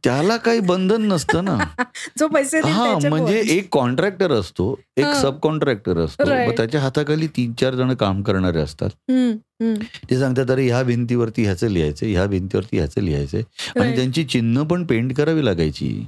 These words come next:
Speaker 2: हो, बरोबर.
Speaker 1: हां.
Speaker 2: हां. तू मला सांग, तू इतका हरहुन्नरी आहेस, असं म्हणूयात आपण,
Speaker 1: हं.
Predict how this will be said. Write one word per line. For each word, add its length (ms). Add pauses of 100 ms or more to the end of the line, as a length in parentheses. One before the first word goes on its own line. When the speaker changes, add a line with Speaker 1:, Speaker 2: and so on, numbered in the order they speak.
Speaker 2:
हो, 400
बरोबर. 420
Speaker 1:
हां. 200 (400)
Speaker 2:
हां. 100 (360)
तू 120
मला 320
सांग, 560
तू 80
इतका 480
हरहुन्नरी 800
आहेस, 340
असं 220
म्हणूयात 440
आपण, 220
Speaker 1:
हं. 260